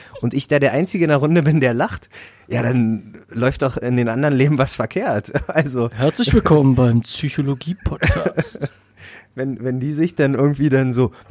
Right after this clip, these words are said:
Speaker 1: "Ach, komm da runter, ach, hör doch, also bitte, Bruno, lass das."
Speaker 2: Mein
Speaker 1: Dann sag
Speaker 2: Name,
Speaker 1: ich doch
Speaker 2: mein Name ist Michel und ich begrüße unseren ersten Gast,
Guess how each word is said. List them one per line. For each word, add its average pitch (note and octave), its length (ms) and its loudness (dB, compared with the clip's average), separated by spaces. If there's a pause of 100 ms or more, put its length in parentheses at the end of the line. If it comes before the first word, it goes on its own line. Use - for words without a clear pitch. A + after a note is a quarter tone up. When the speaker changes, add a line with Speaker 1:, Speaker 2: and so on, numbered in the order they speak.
Speaker 1:
"Ach, - 240 -2
komm - 200 -4
da - 80 -8
runter, A2+ 360 -6
ach, - 220 -6
hör D#2 120 -6
doch, - 120 -14
also D#2 240 -8 (120)
bitte, - 300 0 (300)
Bruno, C#3+ 480 2 (200)
lass A#2+ 320 -4
das." - 340 -14
Speaker 2:
Mein C3+ 260 2
Speaker 1:
Dann A#3 100 6
sag F#3 80 6
Speaker 2:
Name, F3+ 100 -2
Speaker 1:
ich - 120 -6
doch - 160 -6
Speaker 2:
mein B2+ 300 2
Name D3+ 240 4
ist C3 180 -4
Michel B2+ 400 0
und C#3+ 140 -8
ich - 80 -20
begrüße A#2+ 400 -8
unseren B2 240 -6
ersten C3+ 320 -6
Gast, B2 440 -6